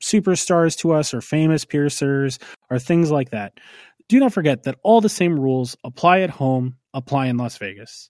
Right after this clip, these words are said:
That goes for being inappropriate, um, with harassment, all of those things. Those things still exist in Vegas, and they still carry real world repercussions.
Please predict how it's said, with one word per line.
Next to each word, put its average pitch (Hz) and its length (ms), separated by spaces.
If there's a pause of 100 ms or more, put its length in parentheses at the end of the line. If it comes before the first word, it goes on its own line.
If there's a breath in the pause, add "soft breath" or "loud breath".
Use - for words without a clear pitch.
(160)
That 151 400
goes 165 360
for 143 640 (160)
being 160 220
inappropriate, 190 760 (280 loud breath)
um, 127 640
with 131 320
harassment, 123 800 (480 soft breath)
all 151 300
of 156 180
those 135 320
things. 107 580 (200)
Those 156 280
things 190 340
still 151 380
exist 180 380
in 190 120
Vegas, 123 560
and 127 280
they 123 240
still 143 500
carry 151 400
real 135 380
world 127 480
repercussions. 120 640